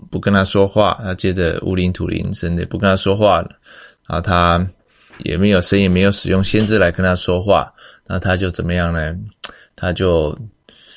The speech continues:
他就找了一位交鬼的妇人，他想问问看哈，真的，呃，神会跟他说什么话这样子。所以我们一起来读今天这段Q T。妇人说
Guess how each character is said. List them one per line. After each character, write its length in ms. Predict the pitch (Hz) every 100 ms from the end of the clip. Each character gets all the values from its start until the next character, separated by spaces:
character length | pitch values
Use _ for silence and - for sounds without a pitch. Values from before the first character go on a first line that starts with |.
| - - - _ _
他 120 | 95
就 140 | 95 92
找 200 | 85 80
了 120 | 85
一 40 |
位 160 | 87 95
交 260 | - 107 107
鬼 240 | 107 87
的 100 | 92
妇 240 | - 123
人， 160 | 101 85
他 180 | 101 95
想 240 | 90 85
问 120 | 104 104
问 140 | 101
看 280 | 104 101 85
哈， 220 | 78 85
真 140 | 92 92
的， 140 | 87 - - _ - - - _ -
呃， 380 | - - - -
神 220 | - 87
会 120 | 101 98
跟 160 | 95
他 140 | 92 92
说 180 | 87
什 160 | 87 -
么 100 | -
话 240 | - - -
这 100 | -
样 160 | -
子。 160 | - - - _ _
所 160 | - 90
以 60 | 82
我 60 |
们 180 | 80 90
一 80 | 95
起 60 |
来 180 | 92 - - - _ _ _ _
读 140 | - 90
今 180 | 101 95
天 100 | 92
这 140 | 95
段 180 | 95 87
Q 200 | - 92
T。 300 | 104 101 104 - - _ _ _ _ _
妇 160 | - 127
人 120 | 120
说 300 | 120 127